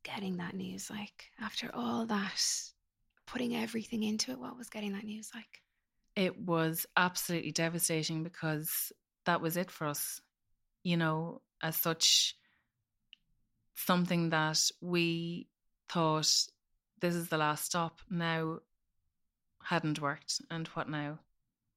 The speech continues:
Speaker 2: And Justin was done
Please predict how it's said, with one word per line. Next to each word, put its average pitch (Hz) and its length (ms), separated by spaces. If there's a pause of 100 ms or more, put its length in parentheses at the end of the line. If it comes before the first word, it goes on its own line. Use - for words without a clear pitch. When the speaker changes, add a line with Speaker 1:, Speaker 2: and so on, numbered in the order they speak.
(1000)
Speaker 2:
And 165 600 (3250)
Justin 175 840
was 170 220
done 170 340